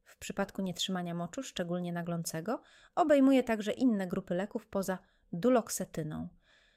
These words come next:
Stosowane są między innymi leki antycholinergiczne, takie jak oksybutynina, tolterodyna czy solifenacyna,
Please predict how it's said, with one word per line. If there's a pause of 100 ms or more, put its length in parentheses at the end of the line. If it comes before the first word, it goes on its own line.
(160)
Stosowane
są
między
innymi (240)
leki
antycholinergiczne, (520)
takie
jak
oksybutynina, (440)
tolterodyna (340)
czy
solifenacyna,